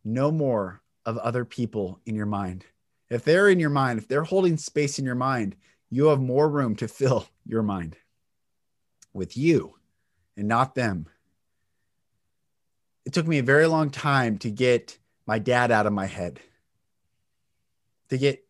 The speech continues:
people that were friends that didn't align with me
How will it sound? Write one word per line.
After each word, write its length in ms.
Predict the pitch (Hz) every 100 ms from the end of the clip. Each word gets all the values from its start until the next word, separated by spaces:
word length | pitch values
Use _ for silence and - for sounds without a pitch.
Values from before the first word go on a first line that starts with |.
| _ -
people 340 | 151 143 139
that 340 | 131 120 120 - _ _ -
were 140 | 120
friends 640 | 117 - 151 143 135 120
that 280 | 120 110 107
didn't 340 | 135 135 135 -
align 500 | 117 113 120 139 135
with 240 | 120 117 120
me 340 | 117 113